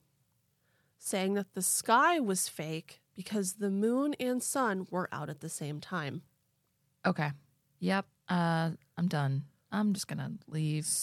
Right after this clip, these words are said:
Speaker 2: now.
Speaker 1: So,
Speaker 2: <laughs>
Speaker 1: yeah.
Speaker 2: Yeah.
Speaker 1: That's where we're at as a society.
Speaker 2: Yeah.
Speaker 1: Yeah. Along with the no-, along with the local newspapers receiving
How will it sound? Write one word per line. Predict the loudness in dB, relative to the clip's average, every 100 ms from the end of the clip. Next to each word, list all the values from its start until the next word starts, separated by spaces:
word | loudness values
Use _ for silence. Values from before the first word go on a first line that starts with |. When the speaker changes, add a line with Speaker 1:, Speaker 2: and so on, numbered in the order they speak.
| 0
Speaker 2:
now. | 2
Speaker 1:
So, | 4 6 6 6 6 6 6 4 0
Speaker 2:
<laughs> | -12 _ -20 -20 -20 -20 _ _ _ _ _ _ _ _ _ _ _ _ _ _ -20
Speaker 1:
yeah. | -20 -20 -14 -2
Speaker 2:
Yeah. | 0 0 -2 -2 0
Speaker 1:
That's | 2 2
where | 2
we're | 4 6
at | 4 2
as | -4 -6
a | -6
society. | -6 -6 -6 -6 -8 -12 -14 -20 _
Speaker 2:
Yeah. | -4 0 2 2 0 -4 -4 -6 -8 -8 -8
Speaker 1:
Yeah. | -6 -6 -8 -10 -12 -20 _ _ _ _ _ _ _ _ _ -4
Along | 2 6 6 4
with | 2
the | 2
no-, | 2 0 -4 _ _ _
along | 2 4 2
with | 2
the | 0
local | 0 0 0
newspapers | 0 -2 -6 -4 -4 -4
receiving | -6 -4 -2 -2 -2 -4